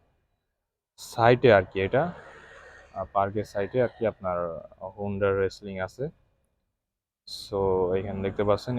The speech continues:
এটা হলো পিচের সাইড আর কি, আপনার যে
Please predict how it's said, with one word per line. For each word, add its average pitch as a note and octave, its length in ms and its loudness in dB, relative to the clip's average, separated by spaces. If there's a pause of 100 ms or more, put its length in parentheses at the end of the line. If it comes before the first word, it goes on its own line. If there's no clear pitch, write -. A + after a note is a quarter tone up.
এটা A#2+ 260 4
হলো C3+ 260 4 (160)
পিচের C3 280 2
সাইড F2+ 300 -6
আর F2 200 -4
কি, - 100 -10 (1080)
আপনার F#2 640 -2 (460)
যে G2+ 300 -4